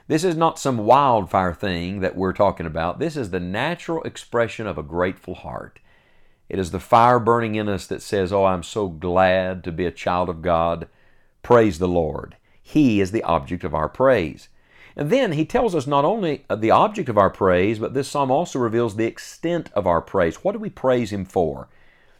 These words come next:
Could I challenge you to do something? Why don't you make your own hallelujah list? That's what we're in, the hallelujah psalms. Make you a hallelujah list, a praise ye the Lord list. That's essentially what Psalm one forty-seven was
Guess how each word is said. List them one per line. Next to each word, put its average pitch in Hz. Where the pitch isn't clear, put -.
Could -
I -
challenge 156
you 131
to 120
do 113
something? 110
Why 208
don't 269
you 170
make 135
your 113
own 110
hallelujah 92
list? -
That's -
what 113
we're 90
in, 104
the 85
hallelujah 95
psalms. 127
Make 220
you 170
a 117
hallelujah 131
list, 85
a 87
praise 156
ye 120
the 110
Lord 104
list. -
That's -
essentially 139
what 107
Psalm 117
one 101
forty-seven 101
was 85